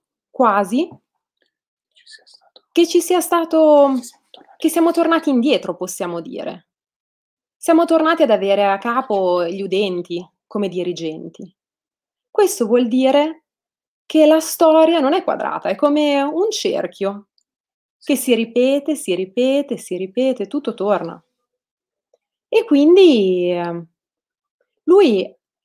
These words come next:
ai tempi aveva conosciuto molto bene i, ehm, consiglio amministrativo.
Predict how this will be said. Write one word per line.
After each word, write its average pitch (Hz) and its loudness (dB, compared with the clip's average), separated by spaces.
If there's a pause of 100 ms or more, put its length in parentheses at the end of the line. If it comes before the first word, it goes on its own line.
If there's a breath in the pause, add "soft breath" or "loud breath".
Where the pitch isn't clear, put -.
(180)
ai 196 -6
tempi 208 -6 (540)
aveva 214 2
conosciuto 214 -2
molto 202 -6
bene 180 -6 (360)
i, 180 -2
ehm, 160 -4
consiglio 185 -2
amministrativo. 165 -4